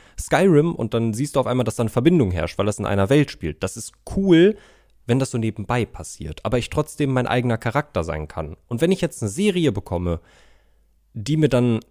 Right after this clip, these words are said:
Charaktere vorschreiben will in dieser Welt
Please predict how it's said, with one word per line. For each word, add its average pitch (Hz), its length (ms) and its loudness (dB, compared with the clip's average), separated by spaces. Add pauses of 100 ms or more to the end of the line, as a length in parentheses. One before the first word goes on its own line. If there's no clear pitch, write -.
(160)
Charaktere 113 600 -4
vorschreiben 85 760 -2
will 80 300 0 (500)
in 113 240 0
dieser 98 380 0
Welt 85 460 -2